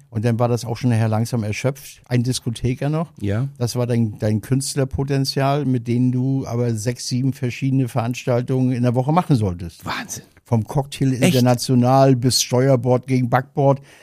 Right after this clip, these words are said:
Speaker 1: Da haben wir uns schon Sachen einfallen lassen, da brauchten wir gar keine Künstler.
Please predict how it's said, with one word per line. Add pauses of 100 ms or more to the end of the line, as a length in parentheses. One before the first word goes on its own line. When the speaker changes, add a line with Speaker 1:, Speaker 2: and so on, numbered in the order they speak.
Speaker 1:
Da
haben
wir
uns
schon
Sachen
einfallen
lassen,
da
brauchten
wir
gar
keine
Künstler.